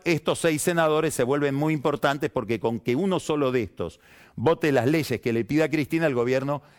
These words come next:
recupera el quórum, pero con el auxilio de otro senador en la Cámara Alta.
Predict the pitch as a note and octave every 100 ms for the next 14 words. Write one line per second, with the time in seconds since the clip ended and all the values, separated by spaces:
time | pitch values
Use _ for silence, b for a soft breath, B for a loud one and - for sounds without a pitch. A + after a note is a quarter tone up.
0 | b G#2+ B2+ C3 C3 C#3+ D3 C3+ C#3 C3+
1 | C3+ C3+ - b b b C#3 D#3 F#3 -
2 | B2+ B2+ A#2+ A2+ D#3+ D#3 C3+ C3+ D#3+ C#3+
3 | B2+ C#3+ D3 C#3+ C#3+ - b b - A#2+
4 | C#3 D3+ - _ _ _ _ _ _ _
5 | _ _ A#2 A#2+ C3 B2 G#2 D#2 D2+ -
6 | -